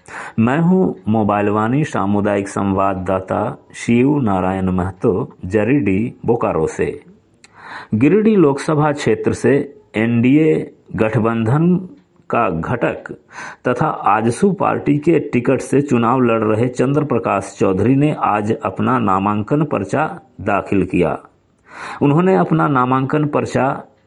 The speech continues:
निर्वाचन पदाधिकारी सह बोकारो के उपायुक्त विजया यादव को सौंपा। नामांकन पर्चा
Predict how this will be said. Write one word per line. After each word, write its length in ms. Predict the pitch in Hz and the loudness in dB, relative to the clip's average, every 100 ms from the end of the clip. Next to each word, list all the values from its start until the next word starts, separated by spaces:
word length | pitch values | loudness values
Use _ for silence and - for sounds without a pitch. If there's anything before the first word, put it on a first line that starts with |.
| _ _ _ | _ _ _
निर्वाचन 600 | 104 117 117 113 160 180 | 0 2 2 2 2 0
पदाधिकारी 840 | 160 113 107 101 120 120 117 117 135 | 2 0 0 2 0 0 0 0 -2
सह 300 | - 131 117 | 0 -2 0
बोकारो 560 | 101 113 117 117 131 165 | 0 0 0 0 0 0
के 160 | 147 | 2
उपायुक्त 760 | 117 110 107 104 127 127 - 123 123 - _ - - - - - | 2 0 0 0 0 -2 0 0 0 -6 _ -20 -20 -18 -10 2
विजया 600 | 107 135 147 160 185 185 185 98 | 4 4 4 4 4 2 0 0
यादव 500 | 104 107 110 143 180 | 2 2 2 2 2
को 400 | 135 123 131 - | 2 0 0 -8
सौंपा। 720 | - 113 104 98 67 - 190 - _ _ - - - | -4 -4 0 0 -2 -8 -20 -20 _ _ -20 -20 -2
नामांकन 640 | 110 120 139 151 160 214 196 | 2 2 2 0 2 0 2
पर्चा 680 | 151 143 175 156 - - | 0 0 0 0 -2 -8